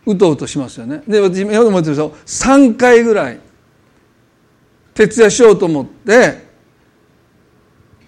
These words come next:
目の前にノート開けて暗記するやつ全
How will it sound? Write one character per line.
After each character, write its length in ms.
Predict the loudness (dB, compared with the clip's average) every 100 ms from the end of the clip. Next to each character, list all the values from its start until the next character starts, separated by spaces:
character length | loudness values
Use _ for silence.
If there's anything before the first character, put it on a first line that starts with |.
| _ _ -4
目 140 | -2
の 100 | 0
前 200 | 0 0
に 160 | -2 -4
ノ 220 | -4 -4
ー 20 |
ト 120 | -6
開 260 | -8 -8 -8
け 100 | -10
て 320 | -4 -2 -2 -4
暗 180 | -6
記 100 | -6
す 140 | -8 -6
る 60 |
や 80 | -6
つ 100 | -8
全 200 | -8 -8